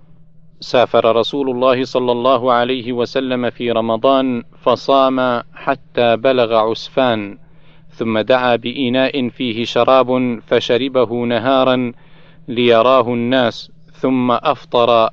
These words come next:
حتى دخل مكة." قال ابن عباس: "فصام رسول الله صلى الله عليه وسلم وأفطر، من شاء صام ومن شاء أفطر."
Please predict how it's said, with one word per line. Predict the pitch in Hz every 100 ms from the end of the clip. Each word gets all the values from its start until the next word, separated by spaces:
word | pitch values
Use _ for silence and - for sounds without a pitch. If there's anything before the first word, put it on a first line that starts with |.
| -
حتى | - 139 - - 117 110
دخل | 117 117 113 107 104
مكة." | 113 - - 101 - - - - - - - - - - - - - - - - - - - - - - - -
قال | 135 120
ابن | 117 113
عباس: | 110 107 117 127 123 131 120 107 -
"فصام | 113 - 120 117
رسول | 113 107 135 123
الله | 117 131 120
صلى | 117 117 117
الله | 117 127 117
عليه | 117 120 117
وسلم | 117 113 - 127 117 117 113 107 - -
وأفطر، | 127 110 120 - - 104 - - - - - -
من | 120 110
شاء | 104 - 123 117
صام | 117 - 123 120 117 113 -
ومن | - 131 117 110
شاء | - 123 104 - 117 135
أفطر." | - - 101